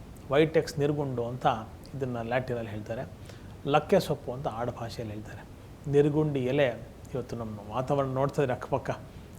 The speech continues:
ಹಿತಕರವಾದಂಥ ವಾತಾವರಣದಲ್ಲಿ ನಿರ್ಗುಂಡಿ ಎಲೆ ಹೇರಳವಾಗಿ ಬೆಳೀತಾ ಇರುತ್ತೆ. ನಿರ್ಗುಂಡಿ ಎಲೆಯನ್ನು ನಾವು ಅಕ್ಕಪಕ್ಕ ಔಟ್‌ಸೋರ್ಸ್ ಮಾಡಿಕೊಂಡು ಚೆನ್ನಾಗಿ ಅದನ್ನು ಜಜ್ಜಿಬಿಟ್ಟು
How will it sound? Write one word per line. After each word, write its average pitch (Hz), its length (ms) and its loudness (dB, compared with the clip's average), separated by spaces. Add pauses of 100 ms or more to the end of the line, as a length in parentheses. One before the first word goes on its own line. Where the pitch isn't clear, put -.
(100)
ಹಿತಕರವಾದಂಥ 135 720 4
ವಾತಾವರಣದಲ್ಲಿ 123 680 2
ನಿರ್ಗುಂಡಿ 127 440 0
ಎಲೆ 135 160 2
ಹೇರಳವಾಗಿ 131 600 4
ಬೆಳೀತಾ 117 380 -2
ಇರುತ್ತೆ. 107 380 -4 (680)
ನಿರ್ಗುಂಡಿ 160 520 6
ಎಲೆಯನ್ನು 143 680 4
ನಾವು 135 120 2
ಅಕ್ಕಪಕ್ಕ 135 420 0
ಔಟ್‌ಸೋರ್ಸ್ 127 520 0
ಮಾಡಿಕೊಂಡು 120 420 -2 (280)
ಚೆನ್ನಾಗಿ 127 380 0
ಅದನ್ನು 113 420 -4
ಜಜ್ಜಿಬಿಟ್ಟು 147 720 4